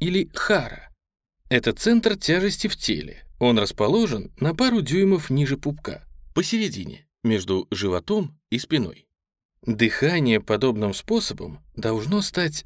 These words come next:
бессознательным автоматическим действием. Прямо сейчас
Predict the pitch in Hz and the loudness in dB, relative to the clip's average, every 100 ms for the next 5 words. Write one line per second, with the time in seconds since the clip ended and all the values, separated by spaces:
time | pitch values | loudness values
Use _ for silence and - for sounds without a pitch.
0 | - 117 127 - 123 107 107 170 185 117 | -12 -6 -4 0 0 0 2 0 -2 -2
1 | 104 104 - 110 - 107 104 - 180 160 | -2 -2 -4 -6 -4 -4 -4 -4 -6 -4
2 | - 165 147 117 - - - 60 - - | -4 -2 0 -2 -4 -8 -10 -14 -20 -20
3 | _ _ _ _ _ 123 170 185 143 - | _ _ _ _ _ 0 2 2 0 -4
4 | - - 135 - | -6 -6 -6 -6